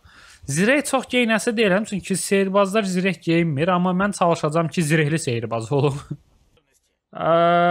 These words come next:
nə deyir? Mən, ə, Riverwood, ə, Jarldan kömək istəyir, Jarl icra hakimidir.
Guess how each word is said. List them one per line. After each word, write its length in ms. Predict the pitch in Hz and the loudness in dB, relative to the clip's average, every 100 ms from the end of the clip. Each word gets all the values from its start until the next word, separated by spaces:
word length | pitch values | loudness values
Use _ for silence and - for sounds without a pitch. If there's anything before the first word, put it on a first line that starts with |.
| 175 175 180 180 | 4 2 2 0
nə 140 | 208 214 | -2 2
deyir? 360 | 240 208 147 151 | 4 4 2 -4
Mən, 440 | 156 202 220 202 165 | -2 2 2 0 -2
ə, 120 | 156 156 156 156 156 151 151 151 151 151 147 | 0 2 2 2 2 2 2 0 0 0 0
Riverwood, 600 | 156 202 214 190 208 214 - | -2 2 0 2 0 -2 -8
ə, 220 | 156 147 147 147 143 151 160 - | -8 -6 -4 -6 -8 -12 -20 -20
Jarldan 720 | 170 156 180 175 156 156 165 156 | -6 0 2 2 2 2 0 -4
kömək 320 | - 165 160 151 | -4 -2 -2 -4
istəyir, 320 | - 151 156 | -4 -4 0
Jarl 320 | 165 160 147 | 2 2 0
icra 300 | 135 143 139 | 0 0 0
hakimidir. 560 | 120 - 123 131 170 | -2 -4 -6 -4 -4